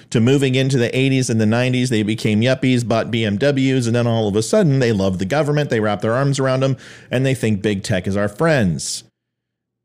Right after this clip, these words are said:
So maybe there was a party switch. Now, I want to be clear before I go into this. This is not conspiracy theory. Everything I'm telling you here tonight is one hundred percent incontrovertible, and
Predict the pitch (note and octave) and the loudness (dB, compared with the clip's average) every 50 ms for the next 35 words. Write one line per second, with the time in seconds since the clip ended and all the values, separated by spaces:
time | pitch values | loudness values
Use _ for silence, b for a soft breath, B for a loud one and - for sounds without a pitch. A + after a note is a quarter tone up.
0 | _ _ - C3 D3 G#3 D4 D#4 D4 C4 C4 C4+ A#3 A#3+ F3+ - - G3+ G#3+ G3+ | _ _ -2 0 2 2 2 2 2 2 2 2 2 2 0 0 2 2 4 4
1 | F3+ C3+ A#2 - - F2+ F2 C#2+ - - B2 B2 C3 C3+ C#3+ E3 G3 A#3 C#4 A#3+ | 4 2 0 -2 -2 -2 -2 -2 -2 -2 0 0 2 2 2 2 2 2 2 2
2 | A3 D#3+ - - F3+ D#3+ D3+ D3 D3 D3 C#3+ C#3 C3+ C3 B2 A#2 B2 B2 B2+ C3 | 0 0 0 0 2 2 4 2 2 2 2 2 2 2 2 2 2 2 2 2
3 | B2 B2 A#2+ A#2+ F2 F2+ F2+ - - C3+ - C#3+ C#3+ C3+ D3 D#3+ D#3 D3 B2 - | 2 2 0 0 0 0 0 0 -2 -2 -2 -2 0 0 0 0 -2 -2 -4 -4
4 | C#3+ C3+ - - - D3 C#3 C3+ B2+ A#2+ - F2+ E2 - - D#2+ E2 C2+ D2 - | -4 -4 -4 -4 -4 -2 0 0 -2 -2 -4 -6 -6 -4 -4 -4 -4 -4 -6 -6
5 | - - B2 D3 E3+ F3+ F#3 E3 F#3 E3+ D#3 D3+ D#3 D3 C#3+ - E3 D3+ D3 C3 | -4 -4 -2 0 0 0 -2 -2 -2 -2 0 0 0 0 0 0 0 0 2 2
6 | A2 G#2+ G2 F#2 F#2 G#2+ G#2 G#2 F#2+ - - A2+ C3 C#3+ B2 G#2 G2 B B B | 2 2 0 0 0 0 0 0 -2 -2 -4 -4 -2 -2 -2 -2 -4 B B B
7 | B B A2+ B2 A2+ A#2 G2+ G#2+ A#2+ C3 D3+ E3+ D3+ E3+ E3 E3+ E3 - E3+ D#3+ | B B -6 -4 -4 -2 -2 0 2 2 4 4 4 4 2 2 0 0 0 -2
8 | - - - F#2 E2 D#2 - - - _ _ _ _ _ _ _ - C3 C#3+ D#3+ | -2 -2 -2 -2 -2 -2 -6 -10 -18 _ _ _ _ _ _ _ -4 0 0 0
9 | D#3 - - C3+ C3+ C3+ D3+ A#2 G#2 F#2+ E2+ D#2+ D#2 E2+ F2 F#2 - - _ _ | 0 0 0 -2 0 0 -2 0 0 0 0 0 0 -2 -2 -2 -4 -10 _ _
10 | _ _ _ _ _ _ _ _ _ _ A#2 A#2 A#2 A#2 A#2+ A#2+ - - | _ _ _ _ _ _ _ _ _ _ -2 0 0 0 0 -2 -4 -8